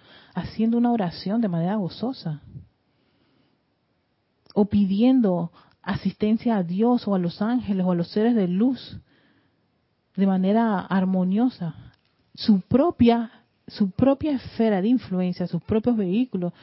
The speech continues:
se convirtieron en ese momento en ese canal exquisito para que pudiese fluir esa asistencia a cualquier parte de la vida.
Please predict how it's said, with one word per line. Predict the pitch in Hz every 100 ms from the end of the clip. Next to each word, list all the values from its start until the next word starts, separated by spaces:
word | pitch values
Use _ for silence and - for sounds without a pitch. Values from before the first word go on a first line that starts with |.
| - - _
se | - - 214
convirtieron | 208 202 185 180 - 170 202 190 - 233 294 254 190
en |
ese | 196 240
momento | 202 175 196 208 185 180 185 _ - - -
en | 185 190 202 240
ese | 233 277 262 - _ -
canal | 233 196 185 196 220 214 180 196 - - - _ _ _ -
exquisito | 196 190 - - 202 - 269 247 269
para | 262 202 180
que | 180 175
pudiese | - 175 175 180 220 220 - 165 151 - - - -
fluir | 180 175 202 240 220 196 _ -
esa | 202 190 208
asistencia | - 170 - - 180 180 - 190
a | 165
cualquier | - 156 151 165 160
parte | 160 156 165
de | 147
la | 139
vida. | 143 147 -